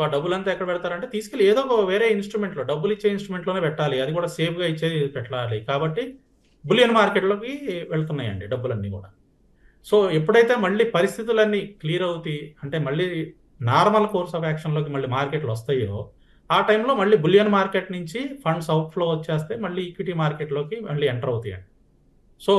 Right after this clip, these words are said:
మనం బులియన్ మార్కెట్లో ఎప్పుడు ఎంటర్ అవ్వాలి అని అంటే మళ్ళీ మన మార్కెట్లు కొంచెం అప్ ట్రె-, అప్ ట్రెండ్‌లో ఉండి మార్కెట్లో ప్రాఫిట్ బుకింగ్ అనేది స్టార్ట్ అవుతుందో మన మార్కెట్లో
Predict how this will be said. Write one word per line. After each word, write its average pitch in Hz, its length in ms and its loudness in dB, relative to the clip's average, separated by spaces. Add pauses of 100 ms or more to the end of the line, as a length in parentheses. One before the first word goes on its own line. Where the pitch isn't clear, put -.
(500)
మనం 214 200 2 (200)
బులియన్ 214 340 4
మార్కెట్లో 202 460 -2 (120)
ఎప్పుడు 196 280 -2
ఎంటర్ 175 220 -2
అవ్వాలి 165 300 -2
అని 151 120 -2
అంటే 143 180 -12 (240)
మళ్ళీ 196 280 -2 (220)
మన 160 100 0 (160)
మార్కెట్లు 208 560 -2
కొంచెం 175 240 -8 (120)
అప్ - 120 -14 (140)
ట్రె-, 180 180 0 (100)
అప్ 156 160 -6
ట్రెండ్‌లో 214 360 6 (120)
ఉండి 196 200 4 (200)
మార్కెట్లో 180 460 -4 (160)
ప్రాఫిట్ 226 520 6
బుకింగ్ 214 300 -2
అనేది 196 260 2
స్టార్ట్ 175 320 0
అవుతుందో 131 400 -4 (760)
మన 131 80 -6 (100)
మార్కెట్లో 185 380 0